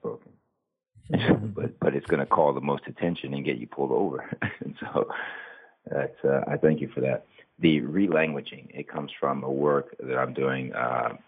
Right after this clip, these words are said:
in collaboration with N Y U. There's a professor there by the name of, uh, Tom Jacobs. And the word itself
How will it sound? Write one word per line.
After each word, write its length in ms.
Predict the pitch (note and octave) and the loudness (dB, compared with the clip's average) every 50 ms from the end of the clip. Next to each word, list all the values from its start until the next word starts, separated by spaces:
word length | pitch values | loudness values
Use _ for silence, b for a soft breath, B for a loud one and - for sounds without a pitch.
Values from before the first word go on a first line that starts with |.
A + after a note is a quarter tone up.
| _ - | _ -10
in 100 | - - - | -8 -4 0
collaboration 560 | - C#2 A#1+ A#1 A#1+ B1 - - - C#2 B1+ | 2 2 4 4 4 2 2 0 -2 -2 -2
with 160 | B1+ - - - - | -2 -2 -2 -2 0
N 160 | D2+ D2+ C#2+ | 2 4 4
Y 200 | C2+ C2 B1+ B1+ | 4 4 4 2
U. 400 | B1 B1 C2 C2 C2 C2 C2 C2+ - _ _ _ _ _ _ _ _ - | 2 0 0 0 0 0 -4 -8 -12 _ _ _ _ _ _ _ _ -8
There's 160 | - - - - | -8 -6 -6 -6
a 40 | - | -10
professor 640 | - - - - D2 C2+ - - - A#1+ C2 B1+ | -12 -8 -2 2 2 2 2 0 0 0 0 0
there 240 | - - C2 C2+ C2+ | 2 4 4 4 4
by 160 | - C2 B1+ | 2 0 -2
the 60 | B1 | -2
name 200 | B1+ C2 C2 B1 | -4 -6 -6 -6
of, 120 | B1+ C2 - - - | -8 -10 -10 -10 -10
uh, 180 | A#1+ B1 A#1 - - | -8 -8 -10 -8 -6
Tom 200 | - C2 B1+ B1+ - | -4 -4 -4 -2 0
Jacobs. 440 | C#2+ C#2+ C#2 - - - - - - - _ _ _ _ _ _ _ _ _ _ _ _ _ _ _ _ _ _ - | 0 0 0 -2 -6 -8 -10 -12 -16 -20 _ _ _ _ _ _ _ _ _ _ _ _ _ _ _ _ _ _ -2
And 160 | C#2+ C#2 B1+ | -2 0 2
the 80 | C#2 C#2+ | 0 2
word 260 | C#2 D2+ D#2+ D#2+ D2 | 4 4 4 4 4
itself 420 | D2 D2+ - - D#2+ D2+ D2 C2+ | 0 -6 -2 0 2 2 2 2